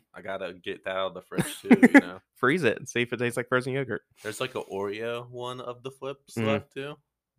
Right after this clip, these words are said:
Speaker 1: but I can't take it to work if it's, <sighs> I mean, it was just, maybe it's 'cause it's warm. I don't know.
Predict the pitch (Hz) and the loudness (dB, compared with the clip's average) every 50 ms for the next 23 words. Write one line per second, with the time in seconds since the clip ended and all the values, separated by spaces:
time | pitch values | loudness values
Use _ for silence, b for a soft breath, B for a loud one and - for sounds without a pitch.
0 | 127 _ - 92 73 90 98 - - - 92 - - 95 82 - 80 - 92 90 | _ _ -6 -4 -2 -4 -4 -6 -8 -10 -10 -8 -8 -10 -10 -10 -12 -14 -12 -10
1 | 87 92 92 82 - - 92 - - 85 - _ _ b b b b b b b | -8 -8 -8 -10 -10 -14 -16 -16 -16 -18 -18 _ _ b b b b b b b
2 | b b b b _ _ _ _ _ _ _ _ _ _ _ _ _ - - - | b b b b _ _ _ _ _ _ _ _ _ _ _ _ _ -16 -14 -14
3 | - - - - - _ _ 104 104 101 98 95 95 95 95 90 - 90 92 92 | -14 -16 -18 -20 -20 _ _ -12 -10 -8 -8 -6 -6 -6 -8 -8 -10 -12 -12 -14
4 | - - - - - _ _ _ _ _ _ _ _ _ _ _ - 101 101 104 | -16 -18 -20 -20 -20 _ _ _ _ _ _ _ _ _ _ _ -10 -8 -6 -4
5 | 110 104 98 - 113 107 107 98 90 101 95 95 90 90 92 90 92 95 98 101 | -6 -6 -6 -6 -6 -6 -6 -8 -10 -10 -8 -8 -8 -8 -10 -12 -10 -8 -6 -6
6 | 95 92 90 85 82 82 80 82 | -6 -6 -8 -8 -10 -10 -10 -12